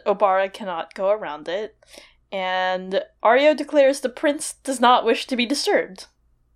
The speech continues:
Speaker 2: His voice is described as a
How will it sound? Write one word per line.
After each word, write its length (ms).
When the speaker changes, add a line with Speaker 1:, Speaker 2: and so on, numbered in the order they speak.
Speaker 2:
His 1000
voice 380
is 140
described 680
as 140
a 220